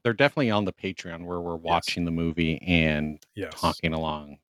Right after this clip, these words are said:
Speaker 2: Yes. Uh,
Speaker 1: M S T K three style.
Speaker 2: Exactly. Yeah, yeah. Those are our,
Speaker 1: Or
Speaker 2: if you look at our
Speaker 1: three K.
Speaker 2: Patreon or some of our
Speaker 1: Sorry.
Speaker 2: Patreon peaks, it's a, we usually would call them live commentary or, like, live watch or something like that. So,
Speaker 1: Yeah.
Speaker 2: um, and then, uh,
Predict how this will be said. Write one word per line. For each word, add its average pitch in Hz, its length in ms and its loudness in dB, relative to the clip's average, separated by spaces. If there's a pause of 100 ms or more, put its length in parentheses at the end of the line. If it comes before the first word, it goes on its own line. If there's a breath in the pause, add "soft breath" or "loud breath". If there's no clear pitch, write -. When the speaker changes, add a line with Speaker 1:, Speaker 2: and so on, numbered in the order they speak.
(360)
Speaker 2:
Yes. - 520 -6
Uh, 131 40 8
Speaker 1:
M 127 60 10
S - 200 6
T 131 120 8
K 104 280 6
three 87 440 -2
style. - 680 -2 (120)
Speaker 2:
Exactly. 98 520 0
Yeah, 82 140 -12
yeah. 82 200 -12 (120)
Those 127 160 8
are 131 80 10
our, 110 300 6 (180 soft breath)
Speaker 1:
Or 95 140 10
Speaker 2:
if 120 100 6
you 127 100 8
look 143 140 8
at 143 60 4
our 135 80 10
Speaker 1:
three 139 180 6
K. 143 120 4
Speaker 2:
Patreon 131 120 6
or 113 80 4
some 123 200 4
of 120 60 8
our 113 120 6
Speaker 1:
Sorry. 123 100 6 (180)
Speaker 2:
Patreon - 60 -6
peaks, - 220 0
it's 107 140 -2
a, 98 240 4 (360)
we 120 100 4
usually 117 280 4
would 107 140 0
call 110 200 8
them 101 220 0
live 101 320 2
commentary 104 560 0
or, 98 240 0
like, 95 220 -2
live 98 340 -2
watch 101 280 2
or 101 60 0
something 101 360 -4
like 101 160 -6
that. 101 240 -6
So, - 200 -10
Speaker 1:
Yeah. 92 140 4 (400)
Speaker 2:
um, 98 560 2 (320)
and 107 160 2
then, 101 240 -2
uh, 92 400 -6